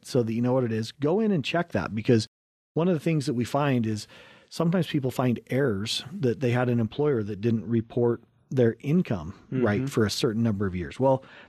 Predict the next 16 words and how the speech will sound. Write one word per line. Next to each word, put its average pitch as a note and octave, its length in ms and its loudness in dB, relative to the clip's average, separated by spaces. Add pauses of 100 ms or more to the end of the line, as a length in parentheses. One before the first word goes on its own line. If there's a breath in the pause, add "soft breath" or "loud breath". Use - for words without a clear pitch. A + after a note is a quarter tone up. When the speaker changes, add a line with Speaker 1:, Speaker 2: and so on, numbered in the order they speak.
Speaker 1:
that C3+ 180 0
affects - 460 -2
your B2+ 80 2
thirty-five A2+ 680 0
year A2 180 0
average. A#2 420 0
And A2 100 0
so A#2 220 0
you D3 160 0
wanna G#3+ 160 2
make D3 180 0
sure D#3+ 180 0
that B2+ 80 0
you're A#2+ 120 0
not B2 180 0
leaving A#2 640 0